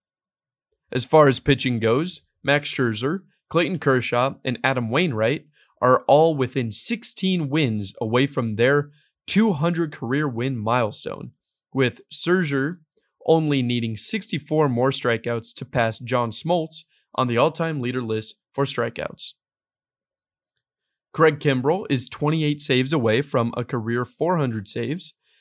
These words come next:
which would put him in the top seven save leaders of all time, right behind the Hall of Famer Dennis Eckersley.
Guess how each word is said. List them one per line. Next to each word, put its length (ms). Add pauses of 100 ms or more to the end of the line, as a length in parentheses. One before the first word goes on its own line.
(220)
which 220
would 160
put 200
him 220
in 160
the 100
top 460
seven 640
save 300
leaders 300
of 100
all 160
time, 400 (480)
right 180
behind 380
the 60
Hall 240
of 80
Famer 400 (180)
Dennis 340
Eckersley. 580